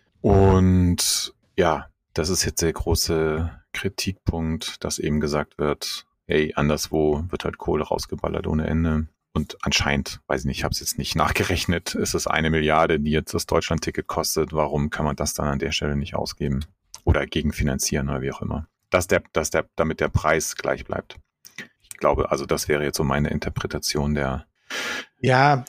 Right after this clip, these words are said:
Speaker 2: wobei ich muss dazu sagen, ähm, eigentlich ist das Deutschland-Ticket echt geil, aber mit der Bahn leider nein.
Speaker 1: Ja, okay, aber das sind jetzt zwei verschiedene Probleme. Und ich, ehrlich gesagt, der Inhalt des Tweets,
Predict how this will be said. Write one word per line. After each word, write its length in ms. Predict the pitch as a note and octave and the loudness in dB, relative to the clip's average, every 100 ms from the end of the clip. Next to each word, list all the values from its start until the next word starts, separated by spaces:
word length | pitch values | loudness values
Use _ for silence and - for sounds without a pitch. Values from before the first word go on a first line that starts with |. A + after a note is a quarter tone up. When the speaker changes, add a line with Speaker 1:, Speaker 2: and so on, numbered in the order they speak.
| - | 2
Speaker 2:
wobei 360 | B2+ C#3 D#3 | 6 8 8
ich 200 | D#3 - | 8 6
muss 320 | E3+ - - - - | 6 4 0 -12 2
dazu 380 | C3+ A#2 - | 4 4 2
sagen, 560 | E3 F3 E3+ E3 E3 - _ | 6 8 8 6 2 0 _
ähm, 460 | C3+ B2+ B2+ B2+ B2 - _ - - - _ - | 2 4 6 6 4 0 _ -14 -14 -16 _ 4
eigentlich 320 | D3+ F#3+ F#3+ | 6 6 4
ist 100 | - | 4
das 140 | D3 | 4
Deutschland-Ticket 600 | C#3 C3 - G#2+ - G#2+ | 6 6 4 -4 -4 -4
echt 220 | A2 - - | -4 -6 2
geil, 460 | G2 A#2 E3+ B3+ _ _ C3+ - | 4 6 4 2 _ _ -6 2
aber 180 | B2 B2 | 6 6
mit 180 | A#2+ | 6
der 140 | A#2+ A#2 | 4 6
Bahn 360 | A2+ C3 C#3 | 6 6 6
leider 280 | C3 C3 B2+ | 6 6 6
nein. 340 | C3 A2 F#2 - _ - - _ _ | 4 2 0 -6 _ -20 -20 _ _
Speaker 1:
Ja, 140 | A#2 A#2+ | 6 8
okay, 320 | A#2+ - F2 | 6 4 4
aber 120 | F2 | 6
das 120 | G2 | 6
sind 100 | A2 | 6
jetzt 200 | G#2+ G2+ | 6 6
zwei 120 | A2 | 4
verschiedene 400 | G2 G#2 - F#2+ | 4 4 4 4
Probleme. 560 | F#2 - D#2 E2+ D#2+ D2+ | 4 0 2 2 4 2
Und 240 | E2 F#2 | 2 0
ich, 300 | - G2+ - | 0 -4 -2
ehrlich 320 | G2+ F#2+ B2 B2 | 0 4 4 4
gesagt, 380 | G#2 G#2 A2 | 4 4 4
der 340 | G#2 F#2+ F2+ - | 4 6 6 4
Inhalt 300 | G#2+ A#2 F#2 | 4 4 2
des 160 | F2 | 0
Tweets, 420 | - C#3 D#3+ - | -2 -2 -2 -2